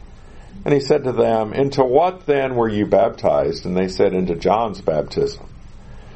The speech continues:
And Paul said, 'John baptized with the baptism of repentance, telling the people to believe in him who were coming after him,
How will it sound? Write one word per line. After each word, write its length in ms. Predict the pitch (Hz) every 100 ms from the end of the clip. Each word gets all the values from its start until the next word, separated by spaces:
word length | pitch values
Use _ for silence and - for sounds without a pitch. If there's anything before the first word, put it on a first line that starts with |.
| - - - - - -
And 120 | 104
Paul 240 | 123 143 131
said, 280 | - 117 104
'John 300 | 135 175 147
baptized 640 | 131 117 123 120 107 104
with 120 | 101
the 60 | 92
baptism 600 | 98 101 - 101 92 80
of 140 | 78
repentance, 600 | 80 78 160 151 101 101
telling 320 | - 110 95
the 60 | 90
people 340 | - 95 92 85
to 100 | -
believe 360 | 78 107 135
in 160 | 110 92
him 340 | 98 92 87
who 140 | 87 87
were 140 | 80
coming 360 | - 113 95 92
after 360 | 131 127 95
him, 320 | 80 147 64